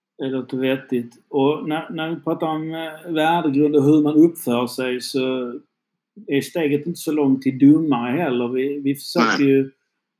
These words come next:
Speaker 1: Vi har lite brist på domare generellt sett i
Speaker 2: Mm.
Speaker 1: Sverige och, och även i Skåne skulle vi behöva fler domare, även om vi ännu klarar av att ha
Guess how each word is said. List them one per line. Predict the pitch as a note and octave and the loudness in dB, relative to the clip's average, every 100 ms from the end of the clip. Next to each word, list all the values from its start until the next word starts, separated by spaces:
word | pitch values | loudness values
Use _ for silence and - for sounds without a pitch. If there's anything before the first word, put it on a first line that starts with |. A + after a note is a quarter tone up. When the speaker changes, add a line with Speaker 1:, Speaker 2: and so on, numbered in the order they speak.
| _ _ _ _ _ _ - | _ _ _ _ _ _ 0
Speaker 1:
Vi | D3+ | 4
har | F3+ | 4
lite | F#3 F#3 | 4 2
brist | F#3 F#3+ F#3+ - - | 0 2 2 2 -2
på | |
domare | C#3+ D#3+ E3+ D3+ C3 C3+ | 2 2 2 0 -2 0
generellt | C#3 D#3+ C3+ - | 0 0 -2 0
sett | C#3 | 0
i | |
Speaker 2:
Mm. | B2+ G2 | 2 0
Speaker 1:
Sverige | D3 D3 A2+ A2+ A#2 | -2 -2 -2 -2 -4
och, | B2+ D3+ C#3+ | -6 -8 -8
och | C3 C3+ C3+ C#3 C#3+ | -6 -6 -8 -4 -2
även | C#3+ C3+ | 2 4
i | C3+ | 2
Skåne | - D3 D3 D#3+ C#3 | 0 0 0 2 -2
skulle | - C3+ C3 | -2 -2 0
vi | B2+ | 0
behöva | A#2+ B2 B2+ B2+ D3+ _ _ - | -2 -2 -2 -4 -8 _ _ -4
fler | C#3+ C3 A#2 | 0 2 2
domare, | A#2 C#3 D3+ A#2+ B2 C3 | 2 4 4 2 2 0
även | B2+ B2 | 2 2
om | B2 | 2
vi | B2 B2 A2+ _ - | 2 -2 -6 _ -6
ännu | C#3+ D3 B2+ | 0 2 2
klarar | - C3+ C3+ C#3+ C3 | 2 0 2 2 2
av | B2+ | 2
att | |
ha | C3+ C3 A2 | 2 2 0